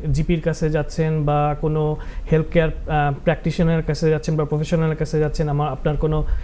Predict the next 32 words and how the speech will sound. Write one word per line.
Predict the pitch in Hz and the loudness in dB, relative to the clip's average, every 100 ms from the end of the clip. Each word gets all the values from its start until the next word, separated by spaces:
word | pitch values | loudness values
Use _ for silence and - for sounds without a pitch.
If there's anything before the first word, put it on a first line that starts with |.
| - | -2
এরকম | 160 160 165 170 | 2 2 4 2
টেন্ডেন্সি | 165 165 160 185 185 190 | 4 2 2 2 2 0
থাকে | 160 151 156 185 - - - | -2 0 -2 -2 -6 -8 0
এবং | 156 156 - - | 2 4 2 4
ওই | 185 202 196 | 4 4 2
প্র্যাকটিশনার | - 160 - 180 196 185 | 2 2 -2 -2 0 2
বা | 180 | 2
প্রফেশনাল | 175 170 170 180 180 165 | 0 -2 -2 0 2 2
যদি | 165 165 160 | 2 2 2
ডিটেক্ট | 147 - 175 | 0 -2 -2
করতে | - 170 175 | -2 0 2
পারে | 175 | 2
বা | 165 | 2
অ্যাসেস | 147 160 170 | 0 -2 -2
করতে | 180 165 | -2 0
পারে | 170 160 | 2 2
যে | 151 | 2
আপনার | 180 - 160 | 0 0 0
এর | 156 143 | 0 0
kind | 156 156 | 0 0
of | 143 165 | 0 0
tendency | 156 175 185 180 | 4 2 2 0
রয়েছে, | 139 - 139 - - - | -2 -2 -6 -8 -12 -2
আমার | - 165 | 4 4
মনে | 165 160 | 4 2
হয় | 170 170 | 0 0
তখন | - 196 | 0 2
থেকেই | 190 185 180 | 2 2 0
স্টেপটা | 175 165 165 160 | 0 -2 0 0
নেওয়া | 156 147 | 2 2
উচিত। | 147 143 147 | 0 0 -2
Otherwise | - 147 165 160 180 185 | -2 0 2 4 2 0